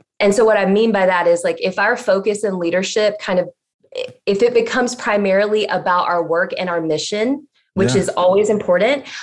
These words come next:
Speaker 2: Yeah.
Speaker 1: but without, with, like, failing to give just as much care and attention to our personal, physical, and mental health,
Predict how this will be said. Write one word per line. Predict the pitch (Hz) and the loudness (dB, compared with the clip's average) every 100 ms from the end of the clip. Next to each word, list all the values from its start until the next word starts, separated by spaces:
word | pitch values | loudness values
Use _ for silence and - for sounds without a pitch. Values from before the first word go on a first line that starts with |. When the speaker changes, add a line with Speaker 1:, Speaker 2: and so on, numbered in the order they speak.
| - | -12
Speaker 2:
Yeah. | 110 208 | 0 2
Speaker 1:
but | - | 2
without, | 196 196 190 202 190 | 2 2 2 0 2
with, | 208 202 214 | 2 2 -2
like, | 190 180 | -2 -2
failing | - - 202 220 220 | -2 -2 2 4 2
to | 214 | 0
give | 190 190 170 151 143 | 0 2 2 -2 -10
just | - 220 233 - - | 0 0 0 -4 -4
as | 196 202 | -4 -4
much | 190 180 190 - | -4 -6 -6 -8
care | - 185 | 0 0
and | 170 165 | 2 0
attention | 156 190 180 185 | -2 -4 -4 -2
to | 196 | 0
our | 175 160 | 0 0
personal, | - 170 190 180 180 | 0 0 0 -2 -2
physical, | 170 175 175 170 165 | -4 -4 2 2 4
and | 165 | 0
mental | 156 156 180 180 | -2 0 0 0
health, | 214 220 - | -2 -4 -6